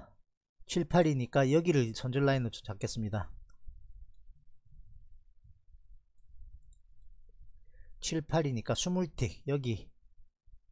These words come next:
여기 구팔 라인을 잡도록 하겠습니다. 스물틱 손절 라인. 자, 여기 인근 들어오면 손절하도록 하겠습니다. 자,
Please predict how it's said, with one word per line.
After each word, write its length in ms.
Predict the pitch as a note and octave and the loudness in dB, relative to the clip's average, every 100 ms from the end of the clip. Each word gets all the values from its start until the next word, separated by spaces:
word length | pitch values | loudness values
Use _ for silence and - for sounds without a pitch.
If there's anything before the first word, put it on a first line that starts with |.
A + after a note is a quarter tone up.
| _ _ - - | _ _ -20 -6
여기 300 | B2+ C3 A#2 G2 - | 0 0 0 -4 -6
구팔 380 | D3+ D3+ F3+ | -4 4 8
라인을 340 | E3+ B2+ A#2 A2 | 8 8 6 0
잡도록 360 | G#2+ - A#2 | -2 -4 0
하겠습니다. 300 | A2 G2 G2+ | 2 0 -4
스물틱 580 | G2 - C#3+ D3 G#2+ G2 | -4 0 -2 0 0 0
손절 320 | - A2+ A#2 | -2 -2 0
라인. 380 | A#2 G#2+ G2 B2 - - - - - _ _ - _ _ - - - - | 2 2 0 -4 -10 -20 -20 -20 -20 _ _ -20 _ _ -20 -18 -14 -10
자, 120 | A2+ A2+ | -6 -2
여기 220 | B2+ B2+ | -2 -2
인근 220 | C3 B2+ | -4 -2
들어오면 300 | A2+ A#2 A2 | -2 -2 -2
손절하도록 540 | - A2+ A#2 A#2+ A#2 A2 | -4 -4 -2 -2 -2 -2
하겠습니다. 540 | F#2 - G2 F#2 F#2+ - - - - _ - - - - - - - _ _ D3 - - - - - - - - - - - - - - - - - - - - - - | -4 -6 -10 -10 -12 -14 -20 -20 -20 _ -20 -20 -20 -14 -12 -12 -16 _ _ -20 -20 -20 -20 -20 -20 -18 -18 -18 -20 -20 -20 -20 -20 -20 -20 -20 -20 -16 -18 -16 -18 -2
자, 360 | C#3+ B2+ G#2+ | 4 6 6